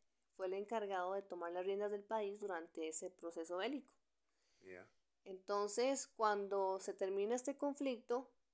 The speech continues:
Speaker 1: don José María Figueres Ferrer queda a cargo del país, no como presidente electo, sino como un presidente de tránsito mientras se hacía un proceso democrático.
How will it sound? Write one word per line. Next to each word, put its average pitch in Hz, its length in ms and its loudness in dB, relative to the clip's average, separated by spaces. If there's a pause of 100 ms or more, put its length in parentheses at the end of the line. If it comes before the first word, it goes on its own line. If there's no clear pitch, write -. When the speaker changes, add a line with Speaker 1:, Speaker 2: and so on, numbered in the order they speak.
(160)
Speaker 1:
don 196 340 -2
José 190 240 -4
María 175 260 -2
Figueres 214 460 0
Ferrer 202 360 0 (140)
queda 185 440 0
a 180 280 -8
cargo 180 560 -2 (120)
del 196 140 -4
país, 196 500 -4 (640)
no 233 260 2
como 294 240 4
presidente 220 560 2
electo, 247 380 2
sino 208 340 -2
como 233 220 -2
un 233 100 -6
presidente 220 600 0
de 214 100 2
tránsito 208 540 -4
mientras 247 640 0
se 233 80 -4
hacía 190 180 -2
un 185 80 -6
proceso 196 420 -2
democrático. - 680 -8